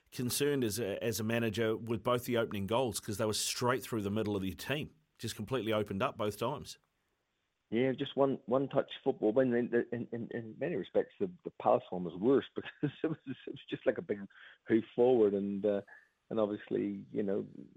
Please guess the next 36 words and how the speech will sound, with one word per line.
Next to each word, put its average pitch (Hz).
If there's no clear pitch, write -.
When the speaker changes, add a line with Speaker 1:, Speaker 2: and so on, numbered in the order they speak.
Speaker 2:
Saha's 98
on 101
the 95
way 98
through, 104
and, 98
and, 101
um, 101
he's, 104
he's 95
got -
legs, 107
and 101
he's 98
scored 104
a 101
almost 98
identical 104
goal 104
like 104
he 101
did 98
against 101
Liverpool 104
last -
weekend. 92
So, 101
um, 110
yeah, 131
I 135
like, 135
I 117
like 123
Vieira. 104
He's 104
got 107